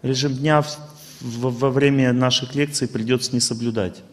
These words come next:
Ну что важнее, режим дня или лекция? У меня, знаете, была такая ситуация, я попал в одно святое место, и мне вечером очень поздно дали зерновую пищу освящённую.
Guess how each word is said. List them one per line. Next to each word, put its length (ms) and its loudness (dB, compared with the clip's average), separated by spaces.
Ну 160 2
что 180 2
важнее, 380 4
режим 300 2
дня 200 2
или 120 2
лекция? 500 0
У 80 0
меня, 180 8
знаете, 380 4
была 160 2
такая 320 0
ситуация, 500 4
я 160 6
попал 400 4
в 60 6
одно 180 4
святое 440 4
место, 360 4
и 80 4
мне 220 6
вечером 500 4
очень 240 2
поздно 460 2
дали 480 6
зерновую 560 4
пищу 340 2
освящённую. 680 0